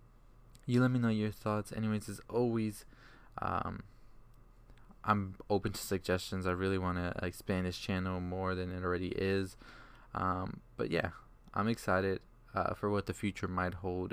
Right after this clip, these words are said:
And what do you think about the stuff that I covered today? Are you excited for Chris Hemsworth and Ryan Gosling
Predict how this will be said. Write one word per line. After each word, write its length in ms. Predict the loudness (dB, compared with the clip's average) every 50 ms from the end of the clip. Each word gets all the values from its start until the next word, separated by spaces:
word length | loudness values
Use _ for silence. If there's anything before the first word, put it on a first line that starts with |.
| -4 -4
And 380 | -2 -2 -2 -4 -6 -8 -10 -14 -18 -20 -20 -20 -20 -20 -20 -10 -6
what 80 | -4
do 80 | -2 -2
you 40 | 0
think 180 | 0 0 2
about 160 | 4 4 4 4
the 120 | 4 0
stuff 340 | -2 -4 -2 -2 -2 0 2
that 100 | 2 2
I 80 | 2 2
covered 320 | 2 0 0 2 0 0
today? 460 | 0 0 0 2 2 2 2 0 -2 -4 -6 -4
Are 60 | -4
you 60 | -4 -4
excited 360 | -2 2 4 4 4 4 2
for 120 | -2 -6
Chris 640 | -8 -4 -2 0 0 0 -2 -4 -10 -14 -16 -16 -18 -18 -18 -16 -8 -4
Hemsworth 460 | -4 -2 -2 0 0 0 0 0 -2 -4
and 200 | -2 -2 0 2
Ryan 240 | 4 4 4 4 4
Gosling 420 | 6 4 4 4 2 -2 -4 -4